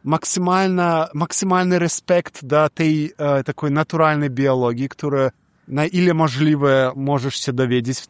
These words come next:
na tym poziomie wiedzy, który masz, da? Może być, ja będę miał za dwa roki więcej wiedzy i wtedy moja będzie trochę, wiesz, ale, e, jakby tendencja na minimalną ingerencję, żeby to było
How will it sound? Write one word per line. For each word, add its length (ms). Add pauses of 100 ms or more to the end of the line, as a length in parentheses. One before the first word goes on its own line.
na 120
tym 180
poziomie 400
wiedzy, 240
który 280
masz, 440
da? 200
Może 280
być, 220
ja 100
będę 280
miał 280 (340)
za 200
dwa 220
roki 280
więcej 440
wiedzy 440
i 80
wtedy 300
moja 280 (320)
będzie 360
trochę, 340
wiesz, 300 (240)
ale, 420
e, 140
jakby 300 (300)
tendencja 560
na 320 (180)
minimalną 600
ingerencję, 580
żeby 240
to 140
było 320